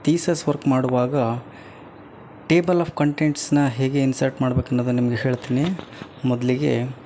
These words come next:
ಈಗ ಚಾಪ್ಟರ್ ಅನ್ನೋದಿರುತ್ತೆ. ಓಕೆ, ಚಾಪ್ಟರ್ ಅನ್ನೋದಿದ್ದಾಗ ನಾವು ಈ ಮೇಲ್ಗಡೆ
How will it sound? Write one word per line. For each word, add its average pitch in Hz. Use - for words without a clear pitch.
ಈಗ 139
ಚಾಪ್ಟರ್ 156
ಅನ್ನೋದಿರುತ್ತೆ. 131
ಓಕೆ, 151
ಚಾಪ್ಟರ್ -
ಅನ್ನೋದಿದ್ದಾಗ 131
ನಾವು 123
ಈ 147
ಮೇಲ್ಗಡೆ 160